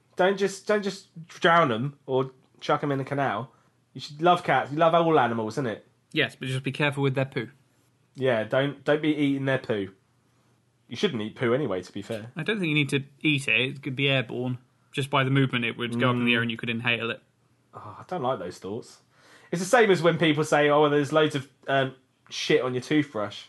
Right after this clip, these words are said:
Speaker 2: No, well, there is, 'cause it's in your bathroom. And a lot of
Speaker 1: Poo
Speaker 2: people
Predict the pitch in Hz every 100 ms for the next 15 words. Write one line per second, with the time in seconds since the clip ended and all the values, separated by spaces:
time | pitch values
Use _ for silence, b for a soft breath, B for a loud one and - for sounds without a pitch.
0 | _ _ _ _ _ - 160 156 139 143
1 | 160 110 113 - - 135 123 135 131 139
2 | 139 139 127 131 165 226 135 202